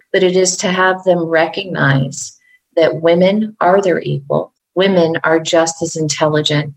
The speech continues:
ambition, strong, driven, and graceful, just as they need to recognize within themselves that they are all of those qualities and vulnerable,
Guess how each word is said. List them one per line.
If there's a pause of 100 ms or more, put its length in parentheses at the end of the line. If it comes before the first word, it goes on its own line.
ambition,
strong,
driven,
and
graceful, (520)
just
as
they
need
to
recognize
within
themselves (480)
that
they
are (120)
all
of
those
qualities
and
vulnerable,